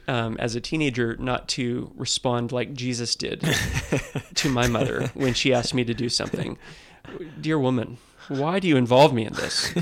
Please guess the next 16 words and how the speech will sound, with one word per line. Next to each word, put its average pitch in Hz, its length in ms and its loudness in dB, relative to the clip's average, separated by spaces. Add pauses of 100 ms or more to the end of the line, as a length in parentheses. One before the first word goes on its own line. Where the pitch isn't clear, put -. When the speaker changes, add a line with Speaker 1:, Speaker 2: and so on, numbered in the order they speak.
Speaker 2:
<laughs> - 140 -12
Speaker 1:
Rick, - 760 -8
go 139 120 2
clean 135 220 -2
your 117 80 0
room. 117 300 -4
Dear 151 160 2
woman, 123 340 0 (320)
why, 143 180 4 (440)
why 165 100 4
do 147 80 2
you 123 60 2
involve 113 320 -4
me - 80 -6
in 73 80 -8
this? - 220 -10